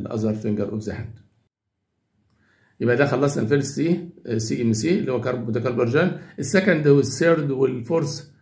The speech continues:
والفيفث دول ما بين الايه الكاربال بون والميتاكاربال بون. النقطه هنا بقى ان هو الع-، عندي اللي هو السكند والثيرد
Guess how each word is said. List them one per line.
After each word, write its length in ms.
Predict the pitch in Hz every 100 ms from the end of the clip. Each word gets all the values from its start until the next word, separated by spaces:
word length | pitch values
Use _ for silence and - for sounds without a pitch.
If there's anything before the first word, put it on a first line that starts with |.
| - -
والفيفث 500 | 127 127 165 180 -
دول 220 | 143 147
ما 160 | 139 127
بين 200 | 139 135
الايه 380 | - 135 117 - _ _ -
الكاربال 920 | 127 123 - - - 143 147 135 120
بون 220 | 135 143
والميتاكاربال 1040 | 127 139 151 143 123 139 131 113 135 113 101
بون. 300 | 92 85 - - _ 156
النقطه 500 | 147 156 208 208 165
هنا 200 | 190 175
بقى 240 | 180 156
ان 40 |
هو 180 | 147 165
الع-، 340 | 143 135 135 120
عندي 300 | 151 151 135
اللي 120 | 139
هو 80 | 147
السكند 460 | - 165 165 127
والثيرد 500 | 123 120 - 165 147